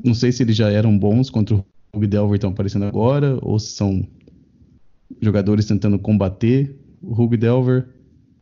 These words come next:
É, o que que você tá achando aí, você que tá jogando?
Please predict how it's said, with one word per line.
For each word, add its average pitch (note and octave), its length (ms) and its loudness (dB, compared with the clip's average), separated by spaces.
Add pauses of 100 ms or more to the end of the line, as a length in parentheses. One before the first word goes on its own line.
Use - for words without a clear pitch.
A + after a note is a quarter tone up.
(1300)
É, G2+ 100 -6
o G2 800 -10
que C3+ 120 -4
que C3+ 100 -8
você C3+ 80 0
tá B2+ 100 0
achando A2 220 2
aí, G2+ 80 2
você G2+ 160 0
que G2+ 60 -6
tá G#2+ 80 0
jogando? G2 400 0